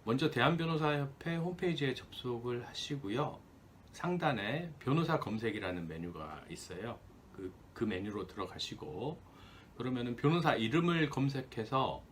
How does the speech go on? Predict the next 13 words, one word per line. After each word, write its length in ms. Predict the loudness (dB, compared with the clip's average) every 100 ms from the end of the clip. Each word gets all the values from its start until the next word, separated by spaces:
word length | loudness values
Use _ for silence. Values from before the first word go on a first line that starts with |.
| -20 -20 -20 -20 -6
변호사의 460 | 2 2 2 -4 -2
프로필을 640 | -4 -4 -2 -2 0 0
확인할 300 | 0 0 -2
수 140 | -2 -2
있는 220 | 0 -2
메뉴가 380 | -4 -6 -4 -4
있고, 580 | -6 -10 -8 -6 -6 -8 -20 -20 -20 -20 -12
전문 400 | -2 2 4 2
분야를 440 | 0 0 0 -2
선택해서 840 | -4 -6 -6 -10 -8 -2 -2 -2 -6 -16 -20 -20 -20 -20 -20 -20 -8 2
해당 280 | 4 4
분야로 340 | 4 4 4 2
등록된 800 | 0 -2 -2 -2 2 2 2